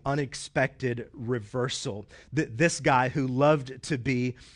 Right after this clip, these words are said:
honored, the man who was all about honor and status, was killed in the most shameful way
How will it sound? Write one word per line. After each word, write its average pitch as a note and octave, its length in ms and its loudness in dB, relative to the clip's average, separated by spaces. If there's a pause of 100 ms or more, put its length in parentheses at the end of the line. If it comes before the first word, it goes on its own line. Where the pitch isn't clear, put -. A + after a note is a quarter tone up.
(160)
honored, C3+ 320 2
the C#3+ 80 0
man D3 300 0
who D#3+ 120 2
was C#3+ 180 2
all E3 240 4
about C#3 280 4
honor F3 320 4
and C3+ 180 -4
status, F3 640 2 (240)
was D3+ 240 2
killed A3 480 10
in E3 180 0
the D#3 60 0
most C#3+ 240 2
shameful F#3+ 680 2
way F3+ 340 6